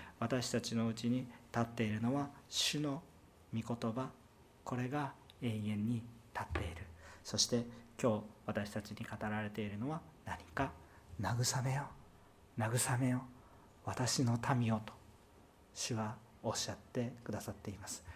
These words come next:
今日皆さんも同じ使命を持っています。皆さんも生活が苦しいかもしれません。イザヤも苦しんだんです。イナゴを食べてたんですね。着るものなかったですよ。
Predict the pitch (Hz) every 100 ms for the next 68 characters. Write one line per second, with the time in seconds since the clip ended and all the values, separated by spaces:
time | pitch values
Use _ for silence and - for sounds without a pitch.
0 | - - - 143 117 123 135 123 117 117
1 | 120 - - 123 123 120 120 139 123 113
2 | 110 110 - 104 107 - - - - -
3 | - - - 123 135 131 120 123 123 120
4 | 117 120 117 139 131 160 - 131 127 120
5 | 110 120 117 - - 151 151 147 123 127
6 | 117 117 127 113 104 98 - 101 - -
7 | 127 139 151 143 - 143 117 95 98 95
8 | 101 139 165 160 - - - - - -
9 | - - - - - - - - - -
10 | - - - 151 165 170 170 139 175 123
11 | - 92 92 127 160